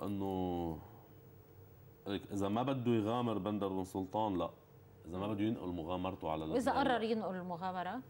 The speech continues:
Speaker 1: بده يصير في حكومة. بس مش حكومة قائمة، حكومة، حكومة تصريف أعمال،
Speaker 2: مم.
Speaker 1: حكومة، حكومة أزمة سياسية بالبلد،
Speaker 2: يقابلها
Speaker 1: يعني.
Speaker 2: تمرد وزاري في بعض
Speaker 1: تمرد
Speaker 2: الأحيان.
Speaker 1: وزاري أو أشياء تانية، مش ضروري
Speaker 2: مم.
Speaker 1: تمرد وزاري، يعني، بس هذه من الخيارات المطروحة
Speaker 2: بس
Speaker 1: أو
Speaker 2: مش شيء
Speaker 1: الخيارات اللي عم
Speaker 2: أمني.
Speaker 1: بيهدد فيها.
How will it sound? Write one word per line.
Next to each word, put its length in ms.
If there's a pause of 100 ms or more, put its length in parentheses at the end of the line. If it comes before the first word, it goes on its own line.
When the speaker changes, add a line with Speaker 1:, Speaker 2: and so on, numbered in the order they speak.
(200)
Speaker 1:
بده 80
يصير 200
في 140
حكومة. 380 (1000)
بس 200
مش 140
حكومة 420
قائمة، 500
حكومة، 360
حكومة 280
تصريف 400
أعمال، 840
Speaker 2:
مم. 180 (120)
Speaker 1:
حكومة، 760
حكومة 380
أزمة 300
سياسية 560
بالبلد، 380
Speaker 2:
يقابلها 480
Speaker 1:
يعني. 120
Speaker 2:
تمرد 480
وزاري 420
في 180
بعض 220
Speaker 1:
تمرد 240
Speaker 2:
الأحيان. 220
Speaker 1:
وزاري 320
أو 180
أشياء 240
تانية، 200
مش 80
ضروري 300
Speaker 2:
مم. 40
Speaker 1:
تمرد 360
وزاري، 380
يعني، 140
بس 160
هذه 80
من 120
الخيارات 460
المطروحة 520
Speaker 2:
بس 160
Speaker 1:
أو 60
Speaker 2:
مش 120
شيء 120
Speaker 1:
الخيارات 180
اللي 120
عم 80
Speaker 2:
أمني. 100
Speaker 1:
بيهدد 300
فيها. 260